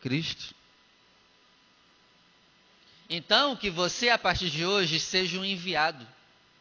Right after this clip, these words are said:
Cumpra o seu chamado de enviado, de mensageiro, seguidor, imitador. Em Lucas capítulo seis, verso treze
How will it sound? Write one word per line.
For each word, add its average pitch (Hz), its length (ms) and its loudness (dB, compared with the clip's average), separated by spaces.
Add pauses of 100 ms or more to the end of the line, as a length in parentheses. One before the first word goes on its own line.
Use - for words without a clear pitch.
(600)
Cumpra 233 380 2
o 160 80 2
seu 170 220 -2
chamado 156 500 2
de 143 200 -2
enviado, 120 680 4 (300)
de 151 160 2
mensageiro, 156 920 6 (1700)
seguidor, 170 880 6 (760)
imitador. 107 680 4 (1300)
Em 156 160 4
Lucas 214 380 4
capítulo 190 540 2
seis, 196 360 4
verso 165 340 2
treze 139 640 4